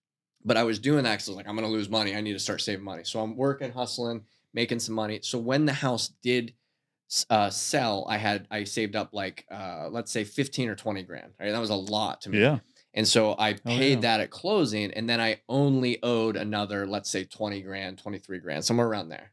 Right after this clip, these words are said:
Speaker 1: okay? Well, in the meantime, that year and a half I was down here, I bought a house over in Etna at foreclosure for, for, like, three thousand dollars or four thousand dollars.
Speaker 2: Mm-hmm.
Speaker 1: Um, and, uh,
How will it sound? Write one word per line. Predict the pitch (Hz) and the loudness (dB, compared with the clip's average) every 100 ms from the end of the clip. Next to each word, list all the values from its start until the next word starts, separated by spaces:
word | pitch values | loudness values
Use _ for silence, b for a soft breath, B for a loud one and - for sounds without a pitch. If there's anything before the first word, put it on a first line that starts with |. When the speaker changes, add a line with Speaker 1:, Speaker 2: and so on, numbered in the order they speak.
| - | -14
Speaker 1:
okay? | 98 95 - _ _ _ _ _ _ _ | -4 -4 -4 _ _ _ _ _ _ _
Well, | 117 113 - _ _ _ _ _ _ _ _ _ - | 2 2 -2 _ _ _ _ _ _ _ _ _ 2
in | 151 165 | 4 6
the | 151 | 4
meantime, | 131 139 151 147 113 101 101 | 6 6 4 2 -2 -2 0
that | 110 104 | -2 -2
year | 110 120 | 0 0
and | 110 | 0
a | |
half | 107 107 104 | 0 -2 -2
I | 98 | -4
was | 98 | -4
down | 104 98 110 | -6 -6 -6
here, | 123 131 147 - | -2 -2 -2 -4
I | 110 | -4
bought | 113 101 110 127 - | -4 0 0 0 -2
a | 113 | -4
house | - 104 107 - 117 | -4 -2 -2 -4 -4
over | 110 101 | -4 -4
in | 95 - | -8 -6
Etna | 98 - 131 160 - _ _ | -6 -4 -4 -4 -8 _ _
at | - | -8
foreclosure | - 113 - 104 107 113 117 | -4 -8 -4 0 2 2 0
for, | 98 - - _ - | -4 -14 -20 _ -4
for, | 107 | 0
like, | 92 - _ - | 0 -2 _ -4
three | 107 120 | 2 2
thousand | 110 107 101 | 2 -2 -4
dollars | 95 92 117 | -6 -4 -4
or | 95 | -4
four | - 101 | -8 -8
thousand | 101 95 95 90 | -4 -6 -6 -6
dollars. | 90 113 151 - | -4 -2 -4 -2
Speaker 2:
Mm-hmm. | 113 101 143 170 B - | 0 4 4 2 B -2
Speaker 1:
Um, | 110 104 101 98 _ | 0 0 -4 -8 _
and, | 113 107 104 101 | 0 2 0 -2
uh, | 101 98 | -2 -4